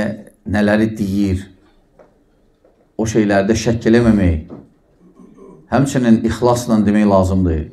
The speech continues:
yəni xalis Allah üçün, qeyrisi üçün yox, yəni çünki təvhid təmizlik istəyir. Təvhidi indi çiklədiblər, belə bir şirk zad qoyublar yanına, şirk qoyanda çiklənir elə bil. Təvhid isə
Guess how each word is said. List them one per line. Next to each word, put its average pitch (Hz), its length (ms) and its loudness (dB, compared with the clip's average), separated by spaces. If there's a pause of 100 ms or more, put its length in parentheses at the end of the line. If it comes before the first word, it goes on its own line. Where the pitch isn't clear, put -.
yəni - 180 -6
xalis 110 400 2
Allah 101 240 0
üçün, 90 300 -2 (800)
qeyrisi 110 420 4
üçün 107 240 -2
yox, 135 180 -2
yəni 123 240 0
çünki 120 300 -4
təvhid 123 340 2
təmizlik 113 480 4
istəyir. - 380 -10 (1600)
Təvhidi 117 320 0
indi 110 220 2
çiklədiblər, 110 640 2
belə 92 160 0
bir 90 180 2 (180)
şirk - 280 -10
zad 101 240 -2
qoyublar 101 360 0
yanına, 98 300 0
şirk 117 320 -8
qoyanda 117 240 2
çiklənir 104 560 -2
elə 67 220 -4
bil. 67 120 -14 (680)
Təvhid 131 260 2
isə 131 160 -6